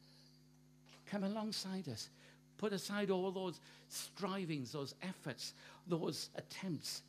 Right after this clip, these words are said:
to justify yourself in the eyes of God. And just celebrate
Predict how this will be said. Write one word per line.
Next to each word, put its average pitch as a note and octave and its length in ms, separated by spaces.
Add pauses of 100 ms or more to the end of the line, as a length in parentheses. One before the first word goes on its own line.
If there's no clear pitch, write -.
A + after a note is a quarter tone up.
to - 80
justify D#3+ 640
yourself C#3 540
in B2 80
the C3 120
eyes B2+ 240
of G#2+ 100
God. A2+ 280 (1300)
And A2 100
just C3 280 (720)
celebrate C3+ 600